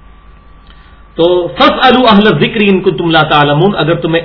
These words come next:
علم نہیں ہے تو اہل علم سے پوچھو۔ تو قرآن پاک میں جو سائنٹیفک فیکٹس کی آیات ہیں وہ ہم جیولوجی کی آیات ایک جیولوجسٹ سے جا کے پوچھیں گے۔ ماں کے پیٹ میں بچہ بنتا ہے، ایمبریولوجی کی فیلڈ، یہ ایک ایمبریولوجسٹ سے جا کے پوچھیں گے، مولوی کو تو نہیں پتا ہوگا۔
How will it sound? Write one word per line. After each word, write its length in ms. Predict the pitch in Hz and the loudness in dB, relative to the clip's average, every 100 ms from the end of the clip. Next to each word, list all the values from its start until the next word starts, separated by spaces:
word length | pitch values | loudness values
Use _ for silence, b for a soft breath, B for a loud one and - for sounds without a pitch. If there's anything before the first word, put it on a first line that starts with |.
| 220 | 0
علم 260 | 285 269 | 2 2
نہیں 180 | 233 220 | 4 4
ہے 200 | 226 247 | 4 0
تو 140 | - - | -6 -4
اہل 180 | 165 175 | -2 0
علم 320 | 196 262 208 | 0 2 2
سے 140 | 151 98 | 0 -6
پوچھو۔ 280 | 101 - - B B B B - | -10 -16 -20 B B B B -4
تو 80 | 190 | 0
قرآن 240 | 202 214 220 | 2 4 4
پاک 220 | 220 240 226 | 4 4 4
میں 180 | 220 | 2
جو 20 | 208 - | 2 2
سائنٹیفک 480 | 214 208 247 254 240 | 2 2 2 2 0
فیکٹس 220 | 240 - | 0 -2
کی 120 | 240 | 0
آیات 320 | 208 220 247 | 4 4 4
ہیں 100 | 262 220 | 2 4
وہ 100 | 254 220 | 4 4
ہم 80 | 254 - B B 131 | 2 -2 B B -10
جیولوجی 540 | 113 208 254 277 277 | 0 2 4 4 2
کی 140 | 262 | 2
آیات 260 | 247 233 269 - | 4 4 4 4
ایک 200 | 220 151 | 2 4
جیولوجسٹ 480 | 254 320 247 254 269 | 4 4 4 2 2
سے 60 | |
جا 140 | 202 185 | 4 4
کے 100 | 180 | 2
پوچھیں 360 | 147 147 113 | 0 -4 -10
گے۔ 80 | 95 - b b b b - - | -12 -18 b b b b -18 -4
ماں 300 | 151 208 262 | 0 4 4
کے 100 | 269 | 2
پیٹ 340 | 262 254 254 262 | 2 2 4 2
میں 80 | |
بچہ 180 | - 269 262 | 2 4 2
بنتا 220 | 233 226 247 | 2 2 2
ہے، 40 | 233 | 2
ایمبریولوجی 520 | 202 185 214 240 247 | 2 4 4 4 2
کی 180 | 254 196 | 0 0
فیلڈ، 300 | 254 269 208 170 | 2 2 0 2
یہ 40 | 240 | 4
ایک 160 | 254 | 4
ایمبریولوجسٹ 760 | 254 214 196 208 254 277 339 381 | 4 2 2 4 4 4 4 2
سے 60 | |
جا 140 | 294 - | 4 4
کے 100 | 196 | 2
پوچھیں 300 | 165 - 123 | 0 -4 -6
گے، 60 | 113 | -2
مولوی 280 | 160 202 254 | 2 2 0
کو 80 | |
تو 80 | 262 | 0
نہیں 160 | 370 339 | 2 2
پتا 140 | 190 | 0
ہوگا۔ 200 | 147 104 | 0 -2